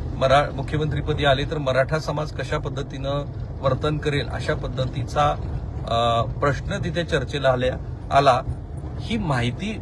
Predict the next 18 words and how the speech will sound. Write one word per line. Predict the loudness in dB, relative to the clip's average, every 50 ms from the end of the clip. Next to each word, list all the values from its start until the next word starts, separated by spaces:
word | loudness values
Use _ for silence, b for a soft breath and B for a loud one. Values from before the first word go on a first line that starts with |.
| -8 -2 4
माध्यमामध्ये | 4 4 4 4 0 -2 0 0 -2 -2 -2 -4
कशी | -4 -4 -4 -4 -4
आली? | -4 -4 -4 -8 -4 0 2 2 4
Either | 4 2 -2
ती, | -2 -4 -4 -4 -4 -6 -6 -8 -10 -10 -10 -8 -8 -8 -6 -4
अ, | 0 2 2 2 2 0 0 -2 -4 -6 -8 -8 -10 -12 -12 -12 -12 -12 -10 -10 -10 -10 -10 -10 -10 -10 -10 -10 -10 -10 -10 -10 -8 -4 -2
अमित | 0 0 0 0
शहा | 2 4 6 6
यांनी | 6 4 2 0
द्यायला | 0 2 2 4 4 4 4 4
हवी | 4 4 0 0
किंवा | -4 -4 -4 -4 -2 -2
ती | -2 -4 -6 -8 -8 -8 -8 -10 -10 -10 -10 -8 -8 -8 -8 -8 -8 -6
विनोद | -4 0 0 0 2 4
तावडे | 2 4 2 0
यांनी | -2 -2 -2 0
द्यायला | 2 2 2 2 2
हवी. | -2 -2 -4